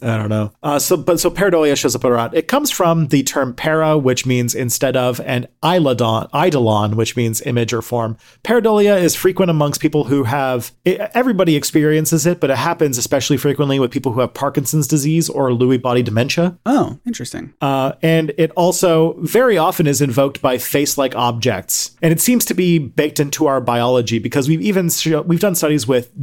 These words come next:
Speaker 1: babies that start to show that they recognize face-like things that aren't faces early on. So it's definitely part in, like, the way that we work because we're social animals.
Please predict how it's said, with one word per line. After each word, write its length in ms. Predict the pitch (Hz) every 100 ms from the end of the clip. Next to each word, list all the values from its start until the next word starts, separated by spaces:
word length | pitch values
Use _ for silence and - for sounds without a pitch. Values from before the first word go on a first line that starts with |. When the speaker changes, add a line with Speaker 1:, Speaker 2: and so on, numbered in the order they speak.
| 117
Speaker 1:
babies 560 | 156 151 139 117 113 -
that 180 | 123
start 260 | - 143 123
to 40 |
show 260 | 117 139 120
that 180 | 120 110
they 380 | 127 120 117 113 -
recognize 640 | 123 147 151 135 120 117
face-like 960 | - - 127 123 - - - 127 131 123
things 440 | - 135 120 117 110
that 200 | 123 131
aren't 340 | 127 123 - -
faces 600 | - 139 123 127 110 113 - -
early 240 | 131 123
on. 200 | 120 117
So 140 | 120 139
it's 140 | 135
definitely 300 | 208 190 190
part 280 | - 165 165
in, 120 | 139
like, 220 | 135 123 -
the 100 | -
way 260 | 139 143 143
that 180 | 139 135
we 100 | 131
work 240 | 269 220
because 260 | 143 139 131
we're 60 |
social 460 | 143 - 208 - 151
animals. 500 | 151 170 131 117 -